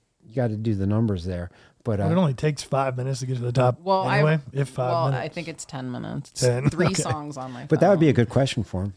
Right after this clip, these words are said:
Speaker 1: 'cause I'd like
Speaker 3: Well,
Speaker 1: that.
Speaker 3: yeah, I mean, it's, it's interesting because they do s-, the rumor is that they slow it down on busy days so that more people are on the lifts and less people are on the slopes.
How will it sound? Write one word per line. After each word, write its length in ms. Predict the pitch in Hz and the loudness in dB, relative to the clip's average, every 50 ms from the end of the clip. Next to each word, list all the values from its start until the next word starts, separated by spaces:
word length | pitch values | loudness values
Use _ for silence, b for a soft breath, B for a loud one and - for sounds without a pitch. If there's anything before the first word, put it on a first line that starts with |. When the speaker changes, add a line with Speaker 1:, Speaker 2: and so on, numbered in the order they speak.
| _ - | _ -6
Speaker 1:
'cause 100 | 104 107 | 0 2
I'd 200 | 117 127 135 123 | 4 4 4 4
like 120 | 110 104 101 | 4 2 2
Speaker 3:
Well, 320 | 98 104 104 208 196 - | 2 2 0 0 0 -4
Speaker 1:
that. 80 | - 196 | -6 -8
Speaker 3:
yeah, 300 | 190 196 208 208 - - 190 | -8 -6 -6 -6 -8 -6 -6
I 60 | 240 | -4
mean, 240 | 214 196 196 190 - - | -4 -4 -6 -6 -6 -6
it's, 340 | 208 208 175 - - - - | -6 -6 -6 -8 -12 -8 -4
it's 200 | - 196 196 - | -4 -4 -2 -2
interesting 460 | 208 214 208 233 233 - 220 208 196 | -4 -4 -4 -4 -4 -4 -4 -4 -4
because 300 | 180 170 151 190 170 156 | -4 -6 -4 -4 -6 -4
they 120 | 175 170 165 | -4 -4 -4
do 260 | 143 160 165 185 214 | -4 -6 -6 -6 -6
s-, 140 | 202 - - - _ - | -8 -8 -12 -16 _ -8
the 160 | 151 180 160 | -6 -6 -6
rumor 580 | 165 175 175 165 147 147 147 147 147 143 135 - 143 | -6 -8 -8 -8 -10 -10 -10 -10 -10 -10 -10 -8 -8
is 140 | 147 151 | -8 -6
that 140 | 147 147 143 | -6 -8 -8
they 100 | 151 151 | -10 -12
slow 300 | - - - 135 131 143 | -12 -10 -8 -8 -8 -6
it 100 | 170 175 | -8 -8
down 280 | - 165 156 156 156 156 | -8 -8 -6 -6 -6 -6
on 140 | 156 160 151 | -6 -6 -6
busy 280 | 156 156 151 147 139 | -6 -6 -6 -8 -8
days 360 | 123 131 123 127 127 127 143 | -8 -8 -6 -6 -4 -4 -4
so 140 | - - 143 | -4 -2 -2
that 160 | 139 147 131 | -2 -2 -2
more 260 | 139 147 151 151 151 147 | -2 -2 -2 -2 -4 -4
people 300 | - 185 165 170 160 156 | -4 -4 -2 0 0 0
are 100 | 143 - | 0 0
on 200 | - 151 151 147 | 0 -2 -2 -4
the 100 | 143 143 | -8 -8
lifts 340 | 143 147 139 143 - - | -8 -8 -10 -10 -12 -10
and 160 | - 139 143 143 | -8 -6 -4 -2
less 220 | 139 139 139 - | -2 -4 -4 -6
people 280 | - 151 147 - 139 143 | -6 -8 -6 -4 -4 -4
are 120 | 135 - | -4 -2
on 180 | 139 143 139 135 | -2 -2 -2 -2
the 60 | 139 | -4
slopes. 720 | - - - 143 143 165 202 226 226 - - - - | -6 -6 -6 -4 -4 -4 -4 -6 -6 -8 -12 -12 -12